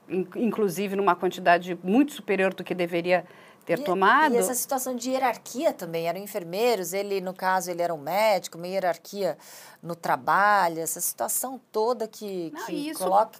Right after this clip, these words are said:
Speaker 2: com inibidores,
Speaker 1: E
Speaker 2: né,
Speaker 1: não,
Speaker 2: pra,
Speaker 1: isso é uma outra
Speaker 2: pra
Speaker 1: questão
Speaker 2: ações.
Speaker 1: que isso precisa ser combatido. E aí depois a gente acaba descobrindo que isso é mais recorrente do que a gente imagina.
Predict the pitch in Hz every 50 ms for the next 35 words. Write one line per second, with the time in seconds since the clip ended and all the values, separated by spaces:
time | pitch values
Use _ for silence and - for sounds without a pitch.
0 | - - - 214 214 208 196 190 185 180 170 160 170 143 139 156 147 147 135 -
1 | 120 - - - - 349 381 392 330 254 262 311 - - - - 427 415 392 359
2 | 311 285 262 262 277 277 262 254 302 247 226 - - 247 269 294 294 - 311 320
3 | 320 - 320 - 339 359 339 - - 311 359 359 415 392 330 - 269 240 - -
4 | - 214 208 185 185 185 185 - - - 190 165 151 151 147 147 143 - - 180
5 | 240 262 294 359 311 330 285 - 302 320 277 302 247 285 302 285 - 277 254 -
6 | 262 262 240 233 226 - - - - 208 185 196 240 302 359 320 247 240 - -
7 | 285 285 - - 330 285 269 277 359 359 - - 359 359 370 330 269 247 277 320
8 | 320 - 302 320 - 330 277 311 302 - - 320 339 381 330 254 214 220 247 285
9 | 359 330 277 190 165